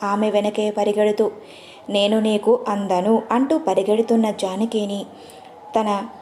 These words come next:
బలమైన చెయ్యి వచ్చి గట్టిగా పట్టుకుంది. ఎంత గట్టిగా పట్టుకుంది అంటే ఆ చెయ్యి సున్నితమైన జానకికి ఆ కబంధ హస్తాల్లా నలిగిపోయింది. అతను గట్టిగా ఆమెను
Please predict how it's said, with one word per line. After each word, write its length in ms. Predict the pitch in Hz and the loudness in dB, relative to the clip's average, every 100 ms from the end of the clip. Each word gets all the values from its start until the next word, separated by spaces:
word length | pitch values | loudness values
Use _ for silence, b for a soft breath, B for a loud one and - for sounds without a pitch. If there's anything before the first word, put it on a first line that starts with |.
| - | -2
బలమైన 580 | 196 202 269 285 240 220 - | 2 2 2 2 2 0 0
చెయ్యి 180 | 185 202 | 0 2
వచ్చి 420 | 208 208 220 226 - | 2 4 2 4 2
గట్టిగా 460 | - - 208 190 202 | 0 0 0 -2 -4
పట్టుకుంది. 560 | 202 208 208 202 208 - - B B B - | -4 2 4 4 2 2 -2 B B B 0
ఎంత 200 | 208 214 | 0 2
గట్టిగా 460 | 254 220 208 269 294 | 2 2 2 2 2
పట్టుకుంది 680 | 285 247 262 269 254 254 254 | 2 2 4 4 6 4 2
అంటే 400 | 214 220 208 208 B B B - | 0 2 2 2 B B B -2
ఆ 140 | 208 202 202 | 0 2 2
చెయ్యి 340 | 196 214 214 | 4 4 4
సున్నితమైన 760 | 220 226 247 277 277 269 233 214 | 4 4 4 4 2 4 2 0
జానకికి 800 | 220 185 208 226 220 214 208 - B B B - | 0 0 0 2 2 2 -2 -2 B B B -2
ఆ 120 | 214 | 0
కబంధ 420 | 208 190 220 254 | 2 2 2 2
హస్తాల్లా 640 | 247 220 - 226 220 190 | 0 0 0 2 4 2
నలిగిపోయింది. 880 | 214 190 185 226 220 202 202 202 208 - B B B B - | 2 0 0 0 0 -2 0 2 0 -2 B B B B -2
అతను 260 | 214 220 | 2 2
గట్టిగా 640 | 208 208 196 185 226 233 214 | 2 2 2 2 2 2 0
ఆమెను 360 | 208 208 202 | 0 0 0